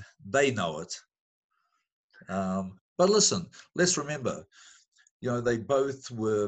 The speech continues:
very successful. They both made hundreds of millions of dollars. They both were, um,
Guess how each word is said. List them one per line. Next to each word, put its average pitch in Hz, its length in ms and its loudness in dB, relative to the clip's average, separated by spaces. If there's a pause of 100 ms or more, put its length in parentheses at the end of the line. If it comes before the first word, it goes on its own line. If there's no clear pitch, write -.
very 117 240 0
successful. 98 680 -4
They 92 100 -4
both 110 360 -4
made 101 360 -4
hundreds 131 680 -6
of 107 100 -8
millions 101 420 -6
of 82 120 -8
dollars. 87 680 -8
They 95 120 -2
both 107 400 -4 (280)
were, 95 460 -2 (840)
um, 82 420 -8